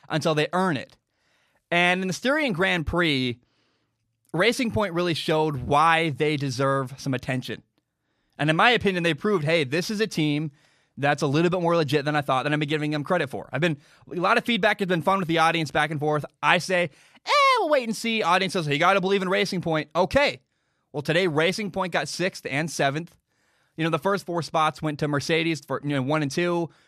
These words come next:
Three and four went to Red Bull. Lando Norris got fifth place with McLaren. But then, hey, Sergio Perez got sixth, and Lance Stroll got seventh. So I see it. Okay, wow. Racing Point deserves to be in the conversation.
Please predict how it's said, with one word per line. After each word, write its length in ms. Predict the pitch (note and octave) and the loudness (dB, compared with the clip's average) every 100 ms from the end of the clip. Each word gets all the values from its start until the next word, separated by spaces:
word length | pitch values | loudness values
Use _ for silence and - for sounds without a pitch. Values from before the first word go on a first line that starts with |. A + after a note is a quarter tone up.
| _ | _
Three 220 | E3 F3+ | 0 2
and 100 | E3+ | 2
four 200 | C#3 D#3 | 2 0
went 160 | D3+ C#3 | 2 0
to 40 | |
Red 260 | C#3 F3 F3 | 0 2 2
Bull. 360 | F#3+ F#3+ F3+ - _ _ _ _ _ - | 0 0 -4 -10 _ _ _ _ _ 0
Lando 220 | E3 E3 | 2 4
Norris 320 | D3+ E3+ E3+ | 2 2 2
got 240 | D#3+ C3+ | -2 -2
fifth 200 | E3 E3+ | -2 -2
place 220 | - E3+ D#3+ | -2 -2 -2
with 120 | D3 | -4
McLaren. 460 | C3 - F#3+ F3+ | -4 -2 0 0
But 100 | D3+ | -2
then, 120 | D3 F#3 | -2 2
hey, 260 | B3+ D3+ | 2 0
Sergio 440 | A#2+ F#3 F#3+ F3+ D3+ | -2 -2 0 0 0
Perez 260 | D#3+ E3+ | 0 0
got 200 | D3+ B2+ | 0 -4
sixth, 440 | - G#3 A3 - _ _ _ _ _ _ - | -2 -2 -2 -10 _ _ _ _ _ _ -4
and 400 | D3 C#3+ C#3+ C3+ | -2 0 0 0
Lance 240 | D#3 D#3+ | -2 -2
Stroll 300 | - F3 F3+ | -6 -4 -2
got 180 | E3 D3+ | 0 -2
seventh. 420 | - G#3+ D3 - _ _ _ _ _ _ _ _ _ | 0 -2 -2 -10 _ _ _ _ _ _ _ _ _
So 160 | - G#3 | 0 2
I 80 | C4 | 2
see 180 | - D#4 | 2 0
it. 100 | G3 | 0
Okay, 300 | D4 C4+ D3 | 0 0 2
wow. 380 | E3+ B3 E3 - _ _ _ _ - | 2 0 0 -8 _ _ _ _ -4
Racing 440 | D3+ A3+ A#3 A3+ | 2 2 2 -2
Point 260 | G3 F#3+ E3+ | -2 -4 -2
deserves 560 | D#3+ D#3+ E3 E3 D#3+ | -2 0 0 -2 -6
to 80 | - | -6
be 200 | C3+ D#3+ | -2 -2
in 200 | E3 D#3+ | -2 -4
the 80 | D#3+ | -4
conversation. 880 | - D#3 D3+ C#3 - B2 - F#2+ | -4 -4 -4 -6 -4 -4 -6 -14